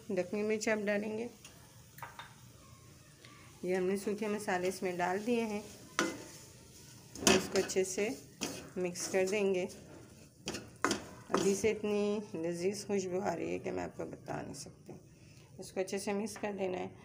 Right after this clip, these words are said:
अब इसके बाद हम इसमें ये जो mayonnaise हमने boil करके रखे थे, ये हम इसमें डाल देंगे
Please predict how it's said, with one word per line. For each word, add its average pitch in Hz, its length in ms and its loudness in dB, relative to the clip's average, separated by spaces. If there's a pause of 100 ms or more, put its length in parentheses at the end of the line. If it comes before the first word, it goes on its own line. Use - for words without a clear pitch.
(260)
अब 196 140 0
इसके 220 320 -2
बाद 196 380 0 (360)
हम 185 160 2
इसमें 190 500 0 (400)
ये 180 80 2
जो 185 140 4
mayonnaise 196 560 4
हमने 190 420 2 (160)
boil 185 280 4
करके 190 300 0
रखे 185 300 2
थे, 180 400 -2
ये 175 80 2
हम 196 260 0
इसमें 185 320 -2
डाल 175 240 2
देंगे 180 380 -2